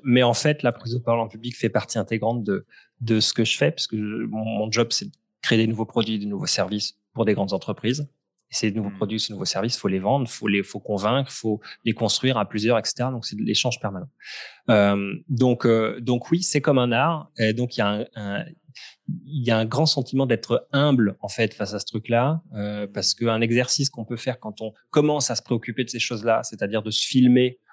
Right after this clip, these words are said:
Speaker 1: pour regarder ce qui va ou ce qui va pas, on peut le faire quand ça fait longtemps qu'on le fait et on aura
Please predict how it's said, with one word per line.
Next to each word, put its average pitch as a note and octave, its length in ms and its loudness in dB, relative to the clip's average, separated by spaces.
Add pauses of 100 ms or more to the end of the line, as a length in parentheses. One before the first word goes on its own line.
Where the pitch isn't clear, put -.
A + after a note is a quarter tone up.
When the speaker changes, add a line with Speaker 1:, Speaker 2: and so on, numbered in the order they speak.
(120)
Speaker 1:
pour A2 120 0
regarder A2+ 380 4
ce A2+ 120 0
qui - 120 -12
va A2+ 140 0
ou G#2+ 60 0
ce - 100 0
qui - 120 -12
va G#2+ 120 0
pas, B2+ 340 0 (280)
on A#2+ 100 0
peut C#3+ 100 4
le C#3 60 6
faire C3+ 300 0
quand A#2+ 120 -6
ça - 140 -8
fait - 160 -4
longtemps C#3+ 380 2
qu'on B2 140 -4
le G#2+ 60 -2
fait B2+ 360 0
et B2+ 80 -6
on A2+ 220 -4
aura A#2+ 440 0